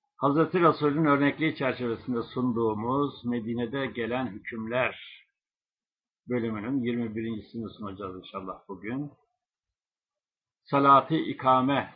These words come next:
bölümünün dördüncü bölümü bugün. Bundan önceki üç bölümde salatın tanımları üzerine durduk. Ayrıca Mekke ve Medine dönemlerinde gönderilen ayetlerin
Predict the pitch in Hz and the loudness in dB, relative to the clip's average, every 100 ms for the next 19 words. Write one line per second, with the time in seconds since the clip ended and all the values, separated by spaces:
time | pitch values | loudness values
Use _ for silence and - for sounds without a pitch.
0 | - 120 113 107 113 151 147 - - 113 | -6 -4 -2 -4 -4 -4 -6 -10 -20 -4
1 | 131 127 123 120 139 110 113 101 92 90 | 2 2 2 0 -2 -2 -2 -4 -10 -16
2 | _ _ _ _ _ - 101 92 87 _ | _ _ _ _ _ -16 -16 -16 _ _
3 | _ _ _ _ _ _ _ _ 117 131 | _ _ _ _ _ _ _ _ -2 2
4 | 165 180 151 110 120 - 147 165 - 175 | 4 6 4 0 -6 0 2 2 2 -2
5 | - 123 107 95 98 151 - - - 143 | -2 -6 -4 -4 -2 -2 -2 -12 -8 0
6 | 143 135 135 165 170 165 127 123 123 139 | 4 4 2 0 -2 -2 -2 0 2 0
7 | 123 110 120 131 113 104 - - - _ | -4 -4 -2 -2 -4 -8 -12 -18 -20 _
8 | _ _ - 156 170 123 117 131 - 120 | _ _ 2 4 4 4 2 0 -2 -4
9 | 131 - 156 120 110 110 117 151 117 110 | -4 -4 -2 0 -2 -2 -2 -2 -2 -4
10 | 104 98 98 104 101 123 120 113 113 139 | -6 -8 -10 -10 -6 -4 -4 -4 -4 -4
11 | 147 - 113 107 98 - 98 139 175 | -6 -4 -4 -4 -6 -10 -6 -6 -6